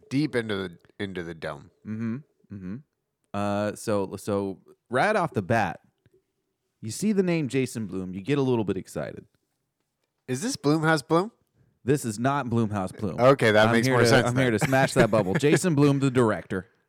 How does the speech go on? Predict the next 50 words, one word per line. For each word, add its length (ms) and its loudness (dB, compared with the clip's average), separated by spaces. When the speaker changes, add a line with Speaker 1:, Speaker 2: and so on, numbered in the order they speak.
Speaker 2:
I 160 4
thought 240 2
it 40 4
was 140 2
Jason 400 -2
Blum. 240 0
I 80 0
was 100 -6
like, 200 -4
"Ooh, 180 -4
maybe 300 -8
he 120 -10
changed 320 -10
his 140 -10
name 300 -2
because 320 -10
this 220 -12
wasn't 360 -10
so 180 -12
successful. 720 -12
He 100 -10
wanted 280 -14
to 100 -10
go 60 -14
produce 380 -10
horror 380 -6
films 360 -14
or 80 -16
something." 360 -12
No. 220 -2
No. 260 -2
Com-, 200 0
Speaker 1:
No, 180 8
Speaker 2:
two 60 2
completely 320 8
Speaker 1:
no, 40 4
Speaker 2:
different 260 4
Speaker 1:
yeah, 180 4
Speaker 2:
people. 120 -6
Speaker 1:
no, 220 -2
no. 60 -16
Speaker 2:
Completely 640 -2
different 360 -10
people. 320 -12
Speaker 1:
This 240 -2
guy 160 4
hasn't 220 2
done 140 6
anything. 300 0
Speaker 2:
No. 100 -2